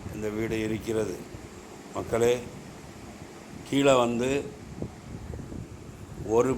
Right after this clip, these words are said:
பெட்ரூம், ஹால், கிச்சன், கார் பார்க்கிங்,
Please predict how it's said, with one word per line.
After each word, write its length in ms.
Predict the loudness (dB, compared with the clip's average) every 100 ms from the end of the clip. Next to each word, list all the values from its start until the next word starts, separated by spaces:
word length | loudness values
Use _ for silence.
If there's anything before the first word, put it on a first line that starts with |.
| 4
பெட்ரூம், 460 | 2 2 2 2 -4 -10 -12 -10 -8 -10 -2
ஹால், 300 | 4 6 6 0
கிச்சன், 380 | -6 0 2 2 0 4
கார் 220 | 4 6
பார்க்கிங், 400 | 4 4 -2 -8